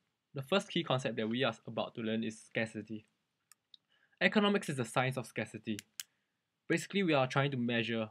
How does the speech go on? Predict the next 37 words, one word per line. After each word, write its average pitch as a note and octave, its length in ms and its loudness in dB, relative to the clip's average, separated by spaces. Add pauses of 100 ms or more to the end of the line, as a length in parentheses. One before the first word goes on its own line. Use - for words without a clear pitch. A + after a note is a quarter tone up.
(160)
or C3 120 2
we C3+ 100 2
are B2+ 40 4
trying D3 240 2
to C#3 100 -2
find A#2+ 300 0
out - 180 -4
how E3 600 2
can B2 240 -2
we B2+ 160 -2
actually C3 300 -2
use B2 420 -4
limited A#2+ 360 -4
resources A2+ 540 -4
to B2+ 100 -4
satisfy, A2+ 540 -2 (340)
satisfy C3+ 640 -2
unlimited A#2 460 -4
wants. B2 380 0 (840)
Okay, B2 300 -8 (440)
the C#3 100 2
idea E3 300 6
that C#3 280 2 (800)
resources D3 460 0
that B2 120 2
we A2+ 80 0
have, A2 220 -2 (340)
and B2+ 160 0
our, A#2+ 240 2
in D3 140 -2
a, B2+ 140 -2
in, C#3 180 -10 (640)
in C#3+ 160 -6
a, B2+ 300 -2 (720)
in C3+ 80 -2
a, C3 40 0 (220)
in, D3+ 100 -2